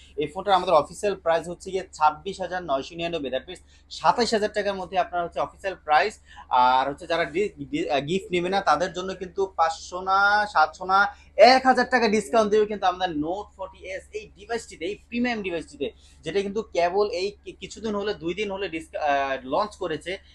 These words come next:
এখনই কিন্তু ন-, কোনো নতুন ফোনে কিন্তু হচ্ছে গিয়ে, আহ, উম, আহ, ডিসকাউন্ট অপশন নেই বা কেউ দিবেও না কোনো অফিসিয়াল শোরুম থেকে।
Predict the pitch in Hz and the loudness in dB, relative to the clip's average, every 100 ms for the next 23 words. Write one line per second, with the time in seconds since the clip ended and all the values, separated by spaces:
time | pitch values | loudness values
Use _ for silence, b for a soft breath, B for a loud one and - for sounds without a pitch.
0 | b 135 135 190 214 214 208 220 175 156 | b -8 -8 -8 -10 -10 -10 -8 -6 -8
1 | 160 180 185 156 156 196 - 170 175 180 | -8 -10 -8 -8 -8 -12 -8 -8 -8 -10
2 | 175 165 175 170 175 185 b b 135 135 | -10 -10 -10 -6 -6 -8 b b 2 4
3 | 131 127 143 147 139 135 131 127 127 165 | 4 4 2 2 2 2 2 0 -2 -10
4 | - 190 240 - 160 151 214 185 151 165 | 0 2 2 0 -4 -2 -2 -2 -2 0
5 | 151 - 151 147 160 208 220 214 202 170 | -2 -2 -6 -4 4 4 4 0 0 0
6 | 147 170 202 175 185 185 170 160 190 | -2 -4 -6 -4 -6 -6 -6 -4 -4